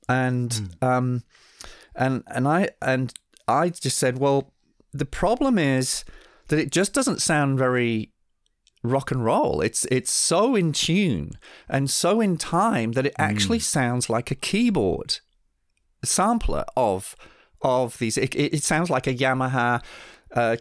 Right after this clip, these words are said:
Speaker 1: keyboard. I said, "Well, maybe don't say Yamaha. Maybe say it sounds like a keyboard. We don't wanna make it
Speaker 2: <laughs>
Speaker 1: all about, <laughs> yeah,
Speaker 2: Yeah.
Speaker 1: we don't, we don't wanna confuse this." Um, and it just needs to sound more rock and roll. And,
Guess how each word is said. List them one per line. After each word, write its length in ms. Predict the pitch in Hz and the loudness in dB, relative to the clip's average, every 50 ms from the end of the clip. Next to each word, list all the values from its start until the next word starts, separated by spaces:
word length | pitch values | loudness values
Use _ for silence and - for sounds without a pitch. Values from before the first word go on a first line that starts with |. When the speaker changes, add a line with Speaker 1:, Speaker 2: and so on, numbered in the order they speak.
| - | -4
Speaker 1:
keyboard. 340 | - - 190 226 220 - 110 | -4 -2 -2 0 0 0 0
I 100 | 127 139 | 0 2
said, 140 | 135 - 139 | 2 0 0
"Well, 60 | 143 156 | 2 2
maybe 180 | 175 180 170 165 | 2 2 2 2
don't 160 | 170 151 139 | 2 0 2
say 140 | - 139 131 | 0 0 2
Yamaha. 360 | 131 127 123 120 117 113 104 | 2 2 2 2 2 2 2
Maybe 200 | 135 143 143 143 | 2 0 0 0
say 360 | 127 - - 143 131 123 117 - - - - | 0 0 2 2 2 2 0 -2 -8 -6 -4
it 100 | 135 135 | -2 0
sounds 220 | - 147 139 131 123 | 2 0 0 2 0
like 120 | 120 113 120 | 0 0 0
a 60 | 113 | -2
keyboard. 440 | - - 127 120 92 98 104 98 110 | 0 0 0 2 2 2 2 2 2
We 60 | 120 | 2
don't 120 | 120 113 | 2 2
wanna 200 | 117 113 104 - - | 0 0 -2 -2 0
make 140 | 131 131 95 101 107 101 | 2 2 4 4 6 4
it 180 | 165 143 135 - | 4 4 4 4
Speaker 2:
<laughs> 40 | 123 | 4
Speaker 1:
all 140 | 120 131 131 | 4 4 2
about, 220 | 113 120 - - - - - | 2 0 -2 -4 -6 -10 -10
<laughs> 120 | - - - | -10 -2 0
yeah, 180 | 180 185 151 - 175 - - | 2 2 2 0 -2 -2 0
Speaker 2:
Yeah. 220 | 107 98 190 160 - | 0 2 0 0 2
Speaker 1:
we 120 | 165 170 | 2 4
don't, 180 | 170 175 170 165 | 4 4 2 2
we 80 | 165 175 | 4 4
don't 160 | 190 185 185 | 4 4 4
wanna 200 | 170 160 156 151 | 4 2 0 -2
confuse 680 | - _ - 226 220 - - 277 285 233 220 214 175 - | -4 _ -4 -4 -4 0 2 2 4 4 4 2 2 2
this." 260 | 170 160 151 - - - - - - - - - - - | 0 0 0 -2 -6 -4 -4 -4 -4 -4 -6 -6 -2 0
Um, 600 | 170 165 170 165 165 160 156 156 156 151 - - _ - - | 0 2 2 2 2 2 0 0 -2 -4 -6 -8 _ -6 -2
and 100 | 175 175 | 0 0
it 120 | 202 202 - | 0 0 0
just 180 | 240 262 - 311 | 0 0 2 2
needs 280 | 285 349 359 - - | 2 2 2 0 0
to 120 | - 370 330 | 0 0 0
sound 460 | - - - 269 247 247 247 233 208 | 0 0 2 2 4 4 4 4 4
more 300 | 208 214 220 220 220 220 | 4 4 4 4 4 4
rock 280 | 214 220 220 208 - 202 | 2 2 0 0 0 0
and 100 | 196 208 | 2 2
roll. 400 | 233 240 233 214 151 127 - - | 4 4 4 4 2 2 0 0
And, 320 | - 156 160 160 160 151 | 0 0 2 2 0 -2